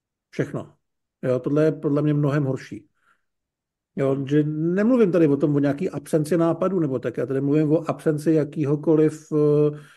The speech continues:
tvaru toho filmu. Jo, tam vlastně nefunguje vůbec nic a, eh, buď je to směšný, nebo je to jenom hnusný, ale většinou to je hnusný a směšný zároveň.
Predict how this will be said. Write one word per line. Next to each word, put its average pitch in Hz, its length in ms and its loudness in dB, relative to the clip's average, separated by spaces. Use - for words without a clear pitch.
tvaru 160 420 4
toho 127 260 -2
filmu. 120 500 -4
Jo, 120 200 -2
tam 135 260 -6
vlastně 131 280 -2
nefunguje 151 460 2
vůbec 143 420 0
nic 147 320 -4
a, 143 280 -4
eh, 143 140 2
buď 135 480 0
je 160 60 4
to 170 160 2
směšný, 156 760 0
nebo 147 260 2
je 143 100 4
to 165 520 2
jenom 156 240 2
hnusný, 156 520 0
ale 120 100 0
většinou 123 320 -6
to 151 100 -4
je 147 80 2
hnusný 139 420 -4
a 139 40 -4
směšný 143 400 -6
zároveň. 143 560 -2